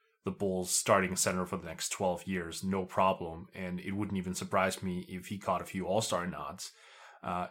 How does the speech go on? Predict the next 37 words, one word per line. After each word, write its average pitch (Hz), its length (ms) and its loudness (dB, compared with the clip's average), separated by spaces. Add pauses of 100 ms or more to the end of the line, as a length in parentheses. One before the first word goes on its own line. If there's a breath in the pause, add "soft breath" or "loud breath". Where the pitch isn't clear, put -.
is 127 240 0
he 117 160 0
this 101 240 0
transcendent 95 680 0
talent 95 360 2
like 85 160 -4
a 90 40 -8
DeAndre 87 560 -2
Ayton? 110 360 -2 (340 soft breath)
He's 143 280 2
not. 95 400 4
But 107 180 4
again, 101 520 2
picking 120 280 0
at 101 140 0
seven, 104 400 2
it 107 180 -6
means 107 260 2
you, 101 320 -4
there's 104 320 -4
a 104 60 -12
different 113 400 -2
batch 95 320 2
of - 160 -14
players 90 300 -2
available 90 420 -2
than 85 360 -4 (100)
at 98 140 -4
the - 40 -14
top 95 220 0
of 90 120 -6
the 92 60 -8
draft, 90 420 0
obviously. 90 600 -4 (420 soft breath)
And 98 300 0 (180)
from 110 240 -4
there, 101 340 4